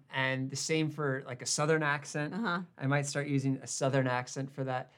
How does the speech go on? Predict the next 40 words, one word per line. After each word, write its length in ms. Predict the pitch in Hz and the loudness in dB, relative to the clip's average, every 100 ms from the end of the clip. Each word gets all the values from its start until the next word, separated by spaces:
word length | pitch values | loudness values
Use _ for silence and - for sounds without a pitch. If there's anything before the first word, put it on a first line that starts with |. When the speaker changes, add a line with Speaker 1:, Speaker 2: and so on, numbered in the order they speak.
| _ - | _ -6
Speaker 1:
I-, 40 | 165 | -2
it's, 280 | 180 170 | 0 -2
it's 200 | - 156 | -2 -2
just, 420 | - 175 - - - | 0 0 0 -4 -8
it, 160 | 165 147 - - | -4 -4 -6 -10
it 180 | 139 - | -8 -2
sort 200 | 165 147 | 2 2
of 80 | |
happens 420 | 127 143 151 135 131 | 2 0 2 0 2
Speaker 2:
Yeah, 120 | 143 | 2
Speaker 1:
naturally. 480 | 202 170 127 120 120 | 4 4 2 0 -4
Speaker 2:
yeah. 280 | 190 175 165 165 | -2 -2 -2 -2
Speaker 1:
And, 260 | 147 147 | 0 4
um, 400 | 143 131 127 131 - | 4 4 2 -4 0
I 80 | 147 | 2
don't 220 | 165 139 - | 2 2 2
think 220 | 185 196 | 2 2
about 300 | 135 107 107 | 0 -2 -2
it. 160 | 120 - _ | -10 -16 _
Speaker 2:
Right. 220 | 185 180 | -4 0
Speaker 1:
But 100 | 151 | 2
it 140 | 151 151 | 2 0
helps 480 | - 180 180 - 151 | 0 0 0 -6 0
me, 300 | 151 175 151 | 4 4 2
even 300 | 185 190 175 | 2 2 6
though 220 | 151 135 | 6 6
I 80 | 143 | 2
don't, 120 | 143 | 4
I 60 | 147 | 4
don't 160 | 156 | 6
know 140 | 139 147 | 6 6
if 80 | 139 | 2
it's, 240 | 123 - | -6 -10
you 100 | 151 | -2
know, 180 | 127 110 | -2 -2
helping 440 | 113 123 123 120 120 | -4 -6 -4 -6 -6
me 120 | 117 | -4
actually 320 | 113 - 120 | -6 -6 -10
develop 400 | 117 117 117 | -10 -6 -4
a 40 | - | -4